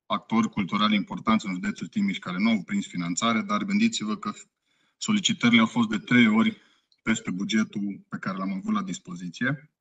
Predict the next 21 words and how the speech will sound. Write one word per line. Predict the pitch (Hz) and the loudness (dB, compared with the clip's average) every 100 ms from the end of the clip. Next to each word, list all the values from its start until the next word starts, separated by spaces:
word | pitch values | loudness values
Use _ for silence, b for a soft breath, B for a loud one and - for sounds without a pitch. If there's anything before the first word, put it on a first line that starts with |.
| - B B B _ _ _ _ _ _ _ _ | -20 B B B _ _ _ _ _ _ _ _
drept | - 120 120 | -2 0 4
pentru | 117 120 | 4 2
care | 117 127 120 | 2 4 4
este | 120 | 2
foarte | 117 127 123 - | -4 0 -2 -2
greu | 95 113 | 0 0
ca | - 107 110 107 - | 0 0 2 0 -8
să | - | -6
pot | 107 113 | -2 0
să | 110 | 0
mulțumesc | 104 113 110 - | 0 4 4 2
pe | - | -4
toată | 117 110 98 | -4 -4 -2
lumea. | 95 90 | -2 -2
Și | 92 - 135 139 135 131 - _ _ - | -2 -4 -2 0 0 -2 -14 _ _ 2
ca | 143 | 4
o | 139 | 4
recomandare | 127 120 123 120 131 | 4 6 8 6 4
pentru | 113 113 104 | 0 -2 -2
cei | - 117 | -4 -2
care | 117 104 | 0 -2